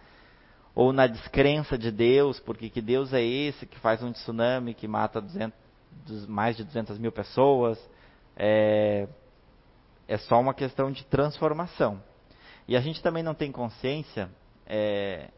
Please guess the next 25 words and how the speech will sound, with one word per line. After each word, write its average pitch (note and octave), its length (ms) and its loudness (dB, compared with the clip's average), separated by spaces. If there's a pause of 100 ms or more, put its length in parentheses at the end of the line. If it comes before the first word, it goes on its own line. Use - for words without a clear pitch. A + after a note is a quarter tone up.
(720)
isso - 200 -8
aqui, A#2+ 300 -4
de G2 140 -18
face C#3+ 320 4
na E3 120 6
terra, G#2 460 0 (400)
algum B2+ 360 4
dia C3 260 2
a - 20 4
guerra A2+ 380 4
desaparecerá? G#2+ 920 0 (1080)
Sim, D#3+ 160 -6
quando E3 220 -2
os D3 100 -4
homens C3+ 280 -2
compreenderem C#3+ 500 0
a C3+ 40 0
justiça F3 600 -6 (480)
e - 60 -6
praticarem C#3+ 460 0
a D3 40 0
lei D#3 140 0
de E3+ 100 -8
Deus. D3 460 -2 (1120)
É, A2 600 4